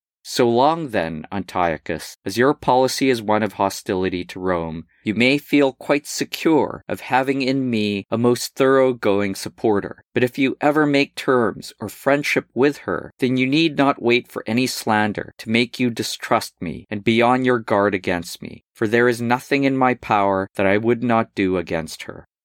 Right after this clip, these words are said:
The story of Hannibal's oath is famous in its own right. However, the evidence from the events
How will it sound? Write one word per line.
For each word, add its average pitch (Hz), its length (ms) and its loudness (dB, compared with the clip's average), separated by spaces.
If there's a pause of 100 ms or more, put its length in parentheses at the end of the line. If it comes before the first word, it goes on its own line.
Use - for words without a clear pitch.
(380)
The - 80 -10
story 139 380 2
of 151 100 -2
Hannibal's 135 580 2
oath 104 420 2
is 113 140 -6
famous 110 460 0
in 101 160 -8
its 87 180 -6
own 82 220 -6
right. 92 420 -2 (680)
However, 131 500 0 (100)
the - 180 -10
evidence 151 460 2
from 143 380 0
the 147 160 4
events 117 520 -2